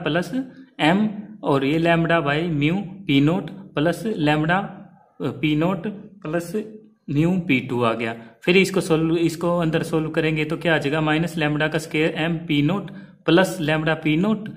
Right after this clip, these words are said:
minus lambda P naught plus mu और ये पी टू आ गया, तो क्या होगा, ये एक term plus की एक minus की cancel होगी, तो यहाँ से पी टू की value निकाल लेंगे।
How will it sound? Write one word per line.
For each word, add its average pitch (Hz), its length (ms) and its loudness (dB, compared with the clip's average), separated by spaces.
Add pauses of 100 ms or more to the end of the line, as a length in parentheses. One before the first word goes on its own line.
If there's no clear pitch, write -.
(220)
minus 170 400 2
lambda 156 380 0
P 151 100 0
naught 196 300 -4 (440)
plus 175 320 0
mu 160 320 2 (1600)
और 139 120 4
ये 135 100 4
पी 127 200 0
टू 120 200 0
आ 113 120 4
गया, 113 180 -2 (300)
तो 170 160 6
क्या 175 180 4
होगा, 143 200 2
ये 170 380 2
एक 165 260 -2
term 156 280 0
plus 156 340 -2
की 175 120 -2
एक 160 100 -2
minus 143 220 0
की 160 100 -4
cancel 170 400 -2
होगी, 135 260 0
तो 131 280 -4
यहाँ 147 260 6
से 147 160 0
पी 156 220 0
टू 156 160 -2
की 160 80 -2
value 151 260 2
निकाल 147 320 2
लेंगे। 165 440 -2